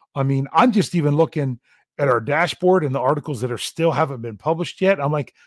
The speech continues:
"We've got some good stuff that, that we're just trying to get to later on in the week." So make sure you're hitting that like button, and hopefully we'll see you here. For those of you joining us live, hopefully we'll see you here in a few minutes.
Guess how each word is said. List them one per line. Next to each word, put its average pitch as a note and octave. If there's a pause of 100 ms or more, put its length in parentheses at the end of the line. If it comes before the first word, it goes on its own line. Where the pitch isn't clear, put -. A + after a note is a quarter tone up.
(160)
"We've E4+
got -
some A#2+ (120)
good D#3+
stuff - (560)
that, C#3
that C#3+ (260)
we're D#3
just A#3
trying F3
to D3+
get F#3
to E3+
later D3
on D#3+
in C#3+
the B2+
week." C4+ (560)
So -
make F3+
sure G3+
you're D3
hitting G#3+
that A3+
like G#3+
button, A#3+ (580)
and C#3
hopefully B3
we'll A3
see -
you A3
here. A#3
For A#3+
those F3
of F3+
you F#3+
joining F#3+
us -
live, F#3
hopefully F3
we'll E3
see F3+
you F3
here E3
in F3+
a D#3+
few F#3+
minutes. A3